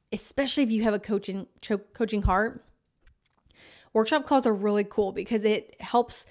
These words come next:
you be with the people and be in conversation. And, um, it demonstrates your ability to help them really well.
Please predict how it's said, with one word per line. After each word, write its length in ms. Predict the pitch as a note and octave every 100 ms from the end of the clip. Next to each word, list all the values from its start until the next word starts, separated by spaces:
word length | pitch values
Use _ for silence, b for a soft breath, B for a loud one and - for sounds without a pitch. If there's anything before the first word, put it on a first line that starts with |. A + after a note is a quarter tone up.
| b b b
you 280 | G#3 G#3 A#3
be 260 | F#3 G#3
with 140 | A3+ B3
the 80 | -
people 400 | - G3 B3 C4+
and 160 | G#3+
be 100 | G#3
in 100 | G#3+
conversation. 880 | G#3+ G#3 F#3+ F#3 - F3+ B3 C4 C#4 b b b _
And, 540 | A#3 A3+ G#3+ G#3 G#3 -
um, 540 | A3 G#3 F#3+ F3+ G3 A3 - _ -
it 160 | A#3 F#3
demonstrates 640 | A3+ C4+ C4+ - G#3+ G3
your 300 | F#3+ G#3+ G#3+
ability 340 | G3+ G3+ G3+
to 80 | E3+
help 240 | F3 F3+ -
them 200 | G3 F#3+
really 280 | F#3+ F#3+
well. 400 | F3 F3 D3+ G3+